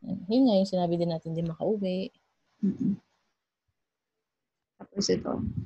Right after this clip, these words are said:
Speaker 2: death and or covid nineteen cases. Yun. O, yun naman talaga yung nakakalungkot.
Speaker 1: Tapos naka-general, yun yung tinatanong ng tao, bakit na tayo naka-general community quarantine? Kung tumataas pa yung cases.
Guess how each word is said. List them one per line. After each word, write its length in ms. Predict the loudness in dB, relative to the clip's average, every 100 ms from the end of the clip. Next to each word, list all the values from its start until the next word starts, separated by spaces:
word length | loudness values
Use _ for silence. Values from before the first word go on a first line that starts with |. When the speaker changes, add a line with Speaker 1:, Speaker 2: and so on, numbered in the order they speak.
| -8
Speaker 2:
death 320 | 2 4 4 0 _ _ -20 _ _
and 500 | -2 0 0 0 -2 -2
or 200 | 2 2
covid 380 | 4 2 4 2
nineteen 480 | 0 -2 -4 -4 -4
cases. 480 | -6 -8 -6 -6 0
Yun. 280 | 4 4 4 4
O, 140 | 6
yun 100 | 8
naman 220 | 8 6
talaga 180 | 6 2
yung 140 | 0
nakakalungkot. 520 | -2 -2 -4 -4 -10 -14 _ _ _
Speaker 1:
Tapos 320 | -6 -4 -6 -6
naka-general, 800 | -6 -4 -4 0 0 2 0 -2
yun 200 | 0 2 2
yung 160 | 2 0 -4 _ -2
tinatanong 480 | 0 4 4 4
ng 180 | 2 -2
tao, 460 | -4 -8 -8 -8 -6
bakit 300 | 0 0 0
na 80 | -10
tayo 180 | -8 -8
naka-general 600 | -6 -8 -6 -4 -4 -8 -6
community 460 | -6 -6 -8 -12
quarantine? 720 | _ -18 -16 -18 -20 -20 -20 -20 _ _ _ _ _ _ _ _
Kung 340 | -4 -4 -6 -8
tumataas 480 | -2 0 0 -4 -8
pa 140 | -6 -4
yung 100 | -6
cases. 640 | -10 -10 -10 -10 -12